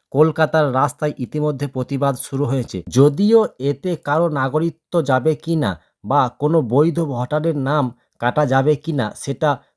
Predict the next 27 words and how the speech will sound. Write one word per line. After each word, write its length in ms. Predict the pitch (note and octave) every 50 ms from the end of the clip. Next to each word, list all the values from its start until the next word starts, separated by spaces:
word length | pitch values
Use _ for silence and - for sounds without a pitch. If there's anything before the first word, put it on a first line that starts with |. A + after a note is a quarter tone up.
| _ F#2+
ভবিষ্যতে 540 | F#2+ B2+ D#3+ G3 - - - E3 - E3+
জানা 260 | D3 C3+ B2+ A2+ A2 G#2
যাবে। 260 | G2 F#2+ E2+ E2+ E2 - _ _ _ _ _
তবে 200 | C#3 D3 E3 E3+ -
পশ্চিমবঙ্গ 800 | - D3 D#3 C3+ - - - F#3+ F#3+ F#3+ F#3 F3+ F3+ F3+ F3+ F3+ F#3
নির্বাচন 600 | F3 D#3+ D#3 D3+ D3 D#3 D#3 D#3 D3+ - F3 E3+ D#3+
কমিশন 600 | - - D#3+ E3 E3+ D3+ - - F3 F3 F3+ - -
যেভাবেই 560 | A2 G#2 B2+ C#3 C3+ C3 C#3 D3 D#3+ E3+ E3+
হোক, 240 | C3 G#2+ E3 C#3+ - - _ _ _ _ _ _
এই 180 | A#2+ C#3 D#3 C#3+
প্রক্রিয়াকে 680 | - - D3+ C#3+ - _ - D#3+ E3+ E3 - E3+ E3+
সুষ্ঠুভাবে 760 | C3+ - - D#3 D#3 - - - - F3 D#3+ C#3 D3 E3 F3
পরিচালনা 600 | D#3 _ D3 C#3+ C#3+ C#3 - D3+ D3+ D3+ D#3 D#3
করার 260 | D3 - D3+ D#3 D3+ C#3
নির্দেশ 400 | C3 C#3 C3 B2 A#2 C3 C#3+ A#2+
দিয়েছে। 420 | A2+ G#2+ A2 A2 G#2+ - - - F2 - _ _ _ _ _ _
তবে 300 | C#3+ D3 E3+ F3 F#3 F3+ C#3+ C3+ C3+ _
এই 200 | C3+ C3+ D#3 F#3
প্রক্রিয়া 640 | E3 _ F3+ F3+ E3 _ _ _ F#3 F#3+ F#3 G3 F3+
শুরু 380 | D3+ - - - C#3+ D3+ E3+ G3
হলে 280 | D#3 C#3+ E3+ D3 B2+ B2+ A#2+ _ _ _ _ _ _ -
এগারোটি 540 | A2+ A2 A#2+ A2+ D3+ E3 F3 F3+ - F#3 F3+
ডকুমেন্টের 760 | C#3+ D3+ D3 C#3+ - E3 D#3+ F3 F3 F3 E3+ D#3+ F3+ E3 C3
যে 200 | - - D3 D#3
কোনো 240 | - - E3 F3 F3 _
একটি 420 | - C#3 D3 D3 C3+ _ - F3 E3 - _ _
থাকলে 440 | - - D#3 E3+ - - C#3 G2